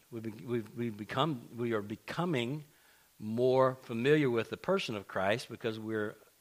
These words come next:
obeying Him and seeing Him work and move in our lives. And so, uh, I can just testify from my own life as a, as now a, a person who's been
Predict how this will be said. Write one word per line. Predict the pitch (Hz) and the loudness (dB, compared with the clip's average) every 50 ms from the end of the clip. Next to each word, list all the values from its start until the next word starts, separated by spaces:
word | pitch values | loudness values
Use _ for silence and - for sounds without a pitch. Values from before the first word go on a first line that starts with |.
| _ _ - - | _ _ -6 -4
obeying | 104 98 95 101 104 117 127 123 120 | -4 0 4 6 6 6 6 4 2
Him | 120 120 117 123 131 143 120 | 0 0 0 0 0 -2 -4
and | 101 - | -6 -6
seeing | - - 123 120 | -2 0 0 0
Him | 123 123 117 98 | 0 -2 -4 -4
work | 98 107 113 131 139 - | 0 2 2 2 2 0
and | 113 107 | -4 -4
move | 113 120 131 123 | -2 -2 -2 -2
in | 120 113 | 0 2
our | 110 104 101 | 2 2 4
lives. | 101 101 107 117 127 131 135 127 | 4 4 6 4 4 4 0 -6
And | 110 107 104 | -10 -10 -8
so, | - - 117 110 107 - - - - - - - - - - _ _ _ _ - - | -4 -2 -2 -2 -2 -4 -10 -20 -20 -20 -20 -20 -20 -20 -20 _ _ _ _ -8 0
uh, | - 113 110 104 101 101 | 4 6 6 6 8 12
I | 127 151 | 12 12
can | 175 226 170 | 12 10 2
just | 127 - - | -2 2 4
testify | 147 131 - - - - 123 113 107 | 4 4 4 2 0 4 6 6 6
from | - - 101 | 4 0 -2
my | 107 110 | 0 2
own | 117 123 117 104 | 2 2 0 0
life | 98 92 90 95 98 - - | 0 0 0 -2 -4 -6 -6
as | 113 104 101 92 | -6 -6 -4 -4
a, | 98 92 90 92 - - - - | -6 -8 -8 -8 -12 -16 -12 -8
as | 101 98 92 90 87 - - | -8 -8 -8 -10 -14 -18 -16
now | - 101 98 92 92 92 95 98 - - | -12 -10 -8 -8 -6 -8 -8 -10 -10 -12
a, | 95 92 | -12 -12
a | 95 101 104 | -14 -14 -10
person | - 107 98 - - 101 | -8 -8 -8 -8 -8 -12
who's | 101 95 90 | -14 -14 -14
been | 95 92 87 | -12 -14 -14